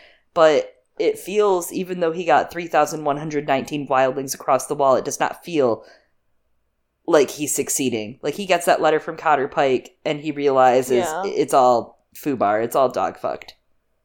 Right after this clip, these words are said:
Speaker 2: And he's the one who sent them there to go get, like, more wildlings. And I think part of it is, yeah, like you said, we got a fun action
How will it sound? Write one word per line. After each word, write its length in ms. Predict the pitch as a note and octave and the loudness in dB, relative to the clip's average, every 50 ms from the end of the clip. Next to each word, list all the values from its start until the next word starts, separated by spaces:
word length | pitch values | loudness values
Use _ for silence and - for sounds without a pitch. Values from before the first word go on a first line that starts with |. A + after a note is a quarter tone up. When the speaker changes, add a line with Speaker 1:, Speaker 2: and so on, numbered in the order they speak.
| _ _ _ _ _ _ _ - | _ _ _ _ _ _ _ 2
Speaker 2:
And 180 | B3+ B3 A#3+ | 2 2 2
he's 400 | B3+ - D4 D4 D4 C#4+ C4 B3+ | 0 -4 -6 -6 -6 -8 -4 0
the 100 | C4 C4+ | 4 4
one 120 | C4+ C4 C4 | 6 4 4
who 60 | C#4+ | 2
sent 220 | C#4 - B3+ A#3 | -2 -4 -6 -4
them 100 | A#3 A#3 G#3+ | -6 -4 -4
there 140 | G#3+ G3+ | -2 -2
to 100 | G3 G3+ | -2 -4
go 180 | G3 G3 G3 F#3+ | -2 0 -2 0
get, 200 | G3 G3 F#3 - | 0 0 -2 0
like, 320 | - F#3 F#3 F3+ - - - | 0 -2 -4 -4 -8 -14 -6
more 300 | G3+ G#3+ A#3+ B3+ C4 A3 | 0 4 4 4 4 4
wildlings. 680 | G3 E3+ E3 E3 E3 E3+ F3+ E3+ E3 E3 E3+ F#3 G3 - - | 2 2 2 2 0 0 0 0 0 -2 -2 -6 -10 -4 0
And 200 | - G#3+ G#3+ G#3+ | 2 4 4 4
I 80 | A#3 A#3+ | 2 0
think 280 | - D#4+ D#4+ D#4+ - - - - _ _ - B3 | 0 -2 -4 -2 -4 -6 -6 -6 _ _ -16 -6
part 200 | - - D#4 D#4 | -2 0 2 2
of 100 | E4 E4 | 2 2
it 100 | E4+ D4+ | 2 2
is, 200 | D4 C4 B3+ - - - - - - - _ | 0 0 -2 -4 -12 -18 -20 -20 -20 -14 _
yeah, 340 | - A3+ A3 G#3+ G3+ F#3 - | 4 6 6 8 8 6 4
like 180 | - G#3 G#3 G3+ | 2 0 0 -2
you 80 | A3 A3 | -2 -4
said, 240 | - G3 E3+ F3 | -2 0 -2 -2
we 80 | F#3 F#3 | -2 -2
got 160 | F#3 F#3+ F#3 | 0 0 2
a 100 | G3+ G#3+ - - - _ _ _ _ _ _ | 0 -2 -6 -12 -20 _ _ _ _ _ _
fun 280 | - G3+ G3+ G#3+ A3+ A3+ | 0 2 2 2 -2 -4
action 960 | - E3 F3 F#3+ - - - G3+ F#3 F#3 F3+ F#3 F3+ F3+ F3+ F3+ F3+ F3+ - | -6 -6 -6 -8 -10 -8 -4 -4 -2 -2 -4 -6 -12 -16 -18 -18 -18 -18 -8